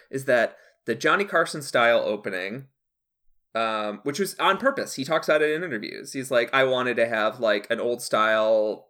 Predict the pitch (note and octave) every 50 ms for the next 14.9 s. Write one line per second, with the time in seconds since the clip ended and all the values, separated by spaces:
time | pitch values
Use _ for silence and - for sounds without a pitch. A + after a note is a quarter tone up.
0 | _ _ _ - - A#2+ A2+ A2+ A#2+ - - B2 A2+ - - - _ - - G#2+
1 | G#2+ - - - B2+ A2 G#2 F#2+ - G2+ G2 F#2 - A#2 G#2+ G#2+ G#2+ G#2+ G#2+ G#2+
2 | G#2+ G#2 G#2 G#2 G#2 A2 - - A2 G#2+ - - C3 C3+ C#3+ C#3+ - - - C#3
3 | C3+ - C#3 B2+ B2+ A#2+ B2 A#2 A#2 - - A#2 G#2+ G#2+ G#2+ G#2+ A2+ A2 G#2+ A2
4 | G#2+ G#2+ G#2+ G#2+ G#2+ G#2+ G#2+ G#2+ G#2+ G#2+ A2 A2 A#2 A2 A2 G#2 G#2+ G#2 G2+ G#2+
5 | G#2 - A#2 G#2+ G#2 G#2+ G#2 G#2 - B2 A#2 A2 G2 G#2+ - - - - - -
6 | - A2+ A2 A#2 B2+ C3+ C3 C3+ B2+ A#2+ B2 A#2+ A#2 A#2 A2+ G#2+ - - G#2 E2
7 | C#2+ D#2 D#2+ - - - - A2+ A#2 A#2 A#2 A#2 A2+ A2 G#2+ A2 A2 G#2 G#2+ G#2+
8 | G#2+ G#2+ G#2 G#2 - - - - A#2 C3+ E3+ G3 G3+ F#3+ F3 - C#3+ - - -
9 | C3 A#2+ A2+ G2+ F#2+ - G#2 A2+ A#2+ B2 - C#3 B2+ A2+ A#2 A#2 - - G2+ F#2+
10 | G2+ G2+ G2+ A2 A2 A2 - A2 A2 A2 B2+ C3+ C3+ C3 B2+ C3 B2 B2 A#2+ A2+
11 | G#2+ A2 A#2 - A#2+ G#2 G#2 B2+ - B2 A#2 G#2+ G#2 G#2 G2+ G2+ G2 - - G#2+
12 | G2+ G#2+ G2+ F#2+ F#2+ G2 G#2 G2+ G#2+ G2 G2 F#2 F2 F2+ G2 G#2 A2+ A#2 A#2+ -
13 | C#3+ C#3 G#3 G#3 A3 G#3+ - D3 B2+ A#2 A2 A2 A2 G#2+ A2 G#2+ G#2 G#2 G2+ G#2
14 | - - G2+ - - B2+ - - - C4+ C#4+ - - D3 A#2+ B2 -